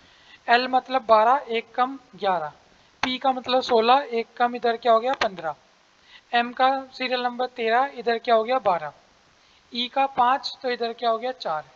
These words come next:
T का बीस, तो इधर क्या हो गया उन्नीस। तो इसमें आपको साफ साफ answer दिख गया होगा। अब देखो, आ, ये जो question है, जो पहली बार कर रहा होगा ना ये सीरी-, series वाले question,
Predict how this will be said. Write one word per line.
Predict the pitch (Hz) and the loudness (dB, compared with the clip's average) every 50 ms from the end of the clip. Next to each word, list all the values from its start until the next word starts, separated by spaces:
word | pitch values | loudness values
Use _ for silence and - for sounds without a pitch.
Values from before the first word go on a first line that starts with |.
| _ _ _ - | _ _ _ -8
T | - 247 247 240 | -6 -6 -6 -4
का | - 269 254 | -2 -4 -4
बीस, | 226 233 240 262 277 - - | -2 -4 -6 -6 -6 -8 -10
तो | - 262 | -6 -6
इधर | 240 208 226 220 214 | -4 -4 -4 -6 -4
क्या | - 226 208 | -2 0 0
हो | 202 | 0
गया | 196 214 254 | 0 -4 -6
उन्नीस। | 254 208 185 170 160 156 - - _ _ _ _ _ _ - _ _ _ - | -8 -10 -16 -18 -20 -20 -20 -20 _ _ _ _ _ _ -20 _ _ _ -2
तो | 240 240 214 | -2 0 0
इसमें | 240 226 - 254 240 240 | -2 -6 -4 0 2 4
आपको | 233 233 - - - 254 240 | 4 2 0 -2 -6 -6 -2
साफ | - 240 214 214 | 2 2 2 2
साफ | - 247 233 226 240 | 2 0 0 2 2
answer | 226 220 214 - 240 226 | 0 -2 -4 -8 -10 -10
दिख | 190 208 185 | -12 -16 -12
गया | 170 220 226 | -2 0 2
होगा। | 214 196 185 196 196 | 2 2 4 2 2
अब | 214 208 - _ _ _ _ _ _ _ _ _ _ _ _ _ _ _ _ _ _ _ _ _ _ _ _ _ _ _ _ _ _ _ _ _ _ _ _ - | 2 0 -4 _ _ _ _ _ _ _ _ _ _ _ _ _ _ _ _ _ _ _ _ _ _ _ _ _ _ _ _ _ _ _ _ _ _ _ _ -10
देखो, | 220 247 247 - 285 269 220 196 - _ - 226 | -6 -6 -6 -4 -4 -6 -6 -8 -12 _ -14 -8
आ, | 226 214 214 214 214 208 208 220 | -4 -2 -2 -2 -4 -6 -10 -12
ये | 196 214 262 269 277 285 | -6 -4 -2 -2 -2 -2
जो | 269 311 320 | -2 -2 -2
question | 320 294 277 - - - 277 269 247 | 0 -2 -2 -2 -2 -4 -2 -2 -2
है, | 208 175 - - 180 | -4 -6 -8 -16 -12
जो | 196 285 311 | -12 -10 -8
पहली | - 294 254 240 247 269 262 | -4 -2 -2 -2 -2 -2 0
बार | 269 262 262 | 0 0 0
कर | 262 - 262 | 0 -4 -8
रहा | 254 247 247 226 | -6 -4 -4 -2
होगा | 226 220 240 | -2 -2 -4
ना | 247 269 | -6 -6
ये | 277 277 | -8 -8
सीरी-, | - - 254 226 240 247 247 240 | -8 -10 -8 -6 -4 -4 -4 -6
series | - - 262 247 240 240 240 | -6 -8 -6 -6 -6 -6 0
वाले | 233 220 214 214 | 0 0 0 0
question, | 214 208 196 - - 190 165 | -4 -8 -12 -12 -12 -14 -14